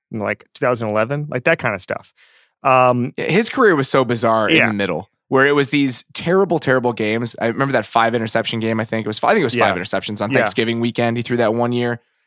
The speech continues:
Speaker 2: I mean, it's just, it was so up and down. Now it's just down.
Speaker 1: Oh, yeah, it's all down. So if you're him, made two hundred fifty-two million dollars.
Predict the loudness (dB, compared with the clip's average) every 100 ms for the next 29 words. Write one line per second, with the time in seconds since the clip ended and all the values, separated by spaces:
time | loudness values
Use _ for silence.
0 | -10 -4 -2 -2 -2 2 2 2 2 4
1 | 4 2 -4 0 0 0 2 2 2 0
2 | -4 -2 -4 -4 -16 _ _ 0 4 6
3 | 6 2 4 6 6 6 2 0 -4 -12
4 | _ _ 4 6 6 2 _ _ 0 2
5 | 4 6 6 4 2 -2 -6 _ _ _
6 | _ _ _ _ -2 2 2 4 2 2
7 | 0 0 2 2 2 2 0 0 -4 -8
8 | -16